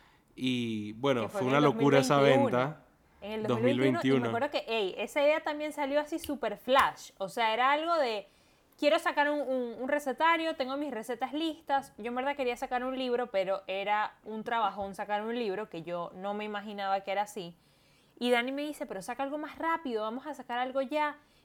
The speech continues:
Speaker 2: Y en un día me montó la página web, me montó todo el sistema y, pues,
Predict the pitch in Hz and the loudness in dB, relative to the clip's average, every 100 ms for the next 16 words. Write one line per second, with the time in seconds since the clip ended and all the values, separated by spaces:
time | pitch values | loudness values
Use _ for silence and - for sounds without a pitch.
0 | - 240 240 254 269 277 277 226 208 202 | -4 -2 0 -2 -2 -2 -2 -6 -4 0
1 | 202 202 190 185 185 247 294 269 247 208 | 0 0 -4 -6 0 4 4 0 -6 -6
2 | 202 196 220 208 202 208 - 320 285 285 | -6 -4 -2 -2 -4 -10 -2 -2 0 -2
3 | 294 202 185 190 175 160 - | -2 -10 -4 -2 -2 -8 -20